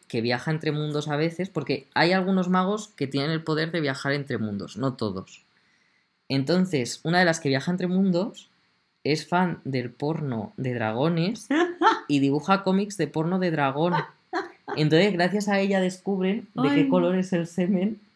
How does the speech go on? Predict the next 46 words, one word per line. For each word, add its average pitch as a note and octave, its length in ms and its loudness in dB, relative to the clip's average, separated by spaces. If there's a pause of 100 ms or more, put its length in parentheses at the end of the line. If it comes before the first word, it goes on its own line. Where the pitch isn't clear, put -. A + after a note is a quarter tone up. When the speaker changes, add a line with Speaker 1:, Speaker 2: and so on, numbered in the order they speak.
(400)
Speaker 1:
de D3+ 160 0
los D3 160 2
dragones, C3+ 480 0
que - 100 -8
es C#3 120 -4
azul. C3+ 360 -10 (720)
Speaker 2:
Pero, G#2+ 880 0 (260)
pero A#2+ 300 0
¿porque C#3+ 320 0
se C3+ 200 2
lo B2 100 6
Speaker 1:
No G#3 200 12
lo A3+ 100 8
Speaker 2:
imagina F3 280 6
Speaker 1:
sé. C#4 100 2
Speaker 2:
ella F#4 220 4 (260)
o F#3 60 8
Speaker 1:
No, B3+ 100 12
no, C4 100 10
Speaker 2:
por B3+ 120 8
Speaker 1:
porque A3 180 6
lo E3+ 120 6
ve, G#3+ 240 2 (100)
lo C#3+ 140 4
Speaker 2:
Ah, D#3 60 8
Speaker 1:
ve F3+ 180 8 (120)
y F3 60 6
entonces D#3+ 220 4
Speaker 2:
ok. - 60 2
Speaker 1:
ella F#3+ 280 6
lo E3+ 120 2
dibuja. D3 520 2
Entonces, E3 380 2
Speaker 2:
Ok. - 80 -12
Speaker 1:
las C#3+ 180 4
referencias C#3 440 0
que - 100 0
hay F3+ 220 6
de C#3 180 -2
dragones D3+ 720 0
es C3 220 -2 (140)
de C3+ 200 0
ella. C#3 400 2 (380)
O - 80 -20
sea, - 320 6 (420)
es C3 220 0